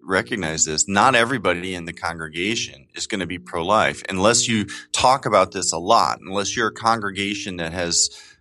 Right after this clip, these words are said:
uh, devoted a lot of attention to this, just like you're gonna have members of your church that are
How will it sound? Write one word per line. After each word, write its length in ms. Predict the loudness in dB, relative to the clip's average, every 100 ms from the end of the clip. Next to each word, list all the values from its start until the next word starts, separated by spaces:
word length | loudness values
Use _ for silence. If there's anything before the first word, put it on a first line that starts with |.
| _ -4
uh, 180 | -4
devoted 560 | -4 -4 2 4 4 2
a 60 | 4
lot 240 | 4 4
of 80 | 0
attention 500 | -4 -6 -6 -6 -8
to 100 | -8
this, 340 | -4 -2 -2 -6 -12 -20 0
just 220 | 2 6
like 200 | 4 2
you're 80 | -2
gonna 200 | 0 0
have 220 | 2 2 2
members 380 | -2 0 -2
of 100 | -4
your 100 | -4
church 460 | -6 -2 0 0 -2
that 140 | 0 2
are 240 | 2